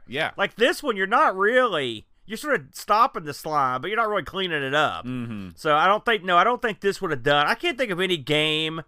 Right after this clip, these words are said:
Speaker 2: that would have
Speaker 1: Has,
Speaker 2: gotten me
Speaker 1: well,
Speaker 2: to
Speaker 1: let me
Speaker 2: be
Speaker 1: ask you this.
Speaker 2: cleaner.
Speaker 1: Has any game ever influenced the way that you live your real life?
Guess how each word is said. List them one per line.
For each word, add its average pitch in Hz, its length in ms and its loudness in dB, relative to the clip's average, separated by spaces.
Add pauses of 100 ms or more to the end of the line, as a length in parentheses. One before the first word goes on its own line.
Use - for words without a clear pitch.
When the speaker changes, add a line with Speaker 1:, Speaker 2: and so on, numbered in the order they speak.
(460)
Speaker 2:
that 160 160 -4
would 175 100 -2
have 139 140 -6
Speaker 1:
Has, 165 180 2
Speaker 2:
gotten 196 80 -10
me 160 100 -2
Speaker 1:
well, 202 100 0
Speaker 2:
to 220 40 0
Speaker 1:
let 226 80 -2
me 220 80 -4
Speaker 2:
be 202 40 0
Speaker 1:
ask 185 160 -2
you 147 100 0
this. 135 160 -2
Speaker 2:
cleaner. 160 80 -6
Speaker 1:
Has 147 120 -6
any 214 200 -4
game 139 400 -4
ever 120 360 -6
influenced 135 680 -4
the 123 80 -2
way 110 300 2
that 101 180 -4
you 104 240 -2
live 104 360 0
your 98 160 0
real 95 380 0
life? 87 460 0